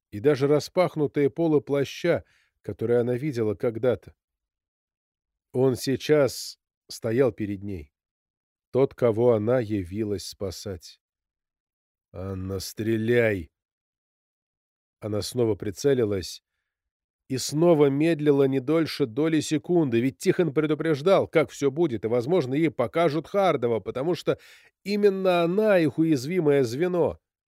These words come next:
Указательный палец лёг на спусковой крючок. Решимость вернулась.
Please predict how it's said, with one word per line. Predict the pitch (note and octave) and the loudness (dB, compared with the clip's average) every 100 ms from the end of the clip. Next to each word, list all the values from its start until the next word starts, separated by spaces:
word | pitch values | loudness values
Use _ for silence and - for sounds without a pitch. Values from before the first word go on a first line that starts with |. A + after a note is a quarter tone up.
| _ _ _ _ _ _ _ _ | _ _ _ _ _ _ _ _
Указательный | - A2+ A#2+ B2 A#2+ | -6 -2 0 0 -2
палец | A#2 D3+ C3+ A#2 | 2 4 2 0
лёг | B2+ C3+ C3 | 0 0 0
на | |
спусковой | A#2 - A#2 C3+ C3 | -8 -6 -4 2 2
крючок. | A#2+ B2+ A#2 - G2 _ _ _ _ _ - | 2 0 -2 -2 -4 _ _ _ _ _ -14
Решимость | C3+ - C3+ A#2 - | -10 -4 -2 -4 -2
вернулась. | A#2 F#2+ D#2+ C#2 | -4 -4 -10 -12